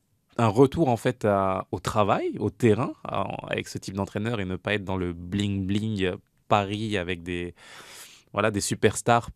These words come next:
pour gérer des superstars sur le terrain, bah moi je trouve ça intéressant et puis, euh, puis j'ai hâte de voir ce que ça va donner et puis,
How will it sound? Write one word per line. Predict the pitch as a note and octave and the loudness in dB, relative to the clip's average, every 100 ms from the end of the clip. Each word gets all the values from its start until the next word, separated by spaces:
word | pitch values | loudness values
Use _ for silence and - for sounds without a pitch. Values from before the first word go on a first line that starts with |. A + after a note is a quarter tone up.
| - | 0
pour | B2+ A2 | 2 2
gérer | G#2+ G#2+ A2+ | 0 0 0
des | G2 | -2
superstars | - G2 G#2+ - G#2+ | -4 -4 -2 -2 -2
sur | - | -2
le | F#2+ | -2
terrain, | F2+ F#2+ G#2+ B2+ | -2 -2 -2 -2
bah | F#2 | -2
moi | G2+ | -2
je | - | -6
trouve | - | -10
ça | - | -8
intéressant | F#2 E2 F2+ F2 A2+ A#2 | -8 -6 -8 -6 -6 -6
et | F#2+ | -8
puis, | - F2 | -10 -8
euh, | E2+ E2 - - - - | -8 -8 -14 -20 -20 -12
puis | - | -6
j'ai | E2 F#2 | 0 2
hâte | A#2+ | 2
de | G2+ | 0
voir | F2+ A2 | 2 0
ce | - | 0
que | - | -6
ça | F#2+ | -4
va | F2+ | -2
donner | F2+ E2+ F#2+ G#2+ F2 | -2 -2 -2 -2 -4
et | |
puis, | - - - | -10 -20 -20